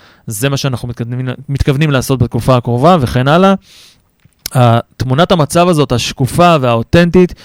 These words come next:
היא סופר חשובה למערכת היחסים הנמשכת, המתמשכת, אה, בין הזכיינים לבין הרשת. אה,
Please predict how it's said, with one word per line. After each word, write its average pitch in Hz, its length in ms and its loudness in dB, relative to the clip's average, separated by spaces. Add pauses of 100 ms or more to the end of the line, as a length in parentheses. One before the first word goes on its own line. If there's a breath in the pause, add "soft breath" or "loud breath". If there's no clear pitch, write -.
(300 loud breath)
היא 123 280 -2
סופר 220 380 0
חשובה 143 460 2
למערכת 131 420 0
היחסים 139 460 -2
הנמשכת, 151 680 -4
המתמשכת, 123 720 -4
אה, 117 140 0
בין 120 180 0
הזכיינים 120 480 -2
לבין 113 240 -4
הרשת. 113 640 -2 (640 loud breath)
אה, 120 640 2